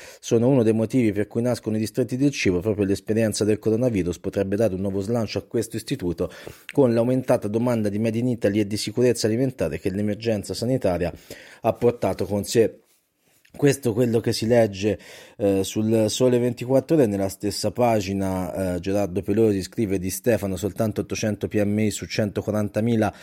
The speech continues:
usano i fondi export. Il sottosegretario dell'export illustra le linee guida del patto di Luigi Di Maio, la legge trecentonovantaquattro rifinanziata con novecento milioni di euro, di cui trecento a fondo, a fondo perduto." Si parla chiaramente del,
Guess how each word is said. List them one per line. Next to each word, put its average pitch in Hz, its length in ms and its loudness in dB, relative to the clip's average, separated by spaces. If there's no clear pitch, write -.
usano 127 320 6
i 120 60 0
fondi 143 360 2
export. 101 640 -2
Il 104 120 -4
sottosegretario 110 680 0
dell'export 110 560 -2
illustra 104 380 -2
le 101 80 2
linee 104 180 0
guida 107 200 0
del 98 180 0
patto 113 340 0
di 101 80 -4
Luigi 113 320 0
Di 135 100 0
Maio, 87 380 0
la 104 100 2
legge 110 300 4
trecentonovantaquattro 104 1200 -2
rifinanziata 101 580 0
con 98 160 -2
novecento 98 540 -2
milioni 104 400 -2
di 98 160 0
euro, 95 380 0
di 117 140 0
cui 127 240 4
trecento 117 440 0
a 110 40 2
fondo, 113 720 0
a 110 80 -2
fondo 123 320 -2
perduto." 90 720 0
Si - 140 -10
parla 101 240 2
chiaramente 101 480 2
del, 92 340 0